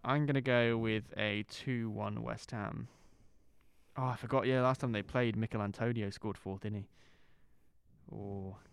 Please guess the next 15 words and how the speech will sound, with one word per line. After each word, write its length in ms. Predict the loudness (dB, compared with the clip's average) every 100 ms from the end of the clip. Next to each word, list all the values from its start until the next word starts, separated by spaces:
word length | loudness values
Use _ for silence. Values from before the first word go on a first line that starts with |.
| _ _ -18
yeah. 220 | -8 -8 -8 -10
Okay. 240 | -6 -6 -6 -10 _ _ _ -20 -2
Uh, 280 | 0 2 0 0
Brighton, 460 | 0 2 0 -4
Crystal 360 | -2 -4 -2 -4
Palace. 560 | -2 -4 -4 -6 -12 -16 -20 -20 -20 -20 -20 _ _ _ _ _ _ _ _ _ _
Ty's 340 | 0 6 6 4
just 200 | -4 0
told 240 | 0 2
me 100 | 0
it's 120 | -2
gonna 180 | -2 -2
be 100 | 2
a 40 | 0
draw. 320 | 0 -2 -4